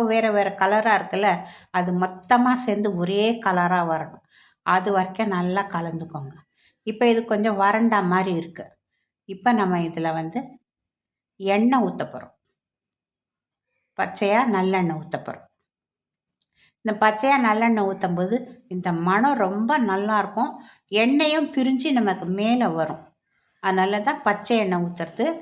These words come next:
பச்சை எண்ணெயோட வாசனையும் டேஸ்ட்டும் ரொம்ப, ரொம்ப நல்லா இருக்குங்க. எப்படின்னா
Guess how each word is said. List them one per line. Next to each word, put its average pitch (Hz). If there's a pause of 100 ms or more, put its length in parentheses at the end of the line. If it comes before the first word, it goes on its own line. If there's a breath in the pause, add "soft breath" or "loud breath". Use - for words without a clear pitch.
(320 loud breath)
பச்சை 196
எண்ணெயோட 240 (100)
வாசனையும் 226
டேஸ்ட்டும் 208
ரொம்ப, 208
ரொம்ப 240 (100)
நல்லா 196
இருக்குங்க. 170 (680 soft breath)
எப்படின்னா 262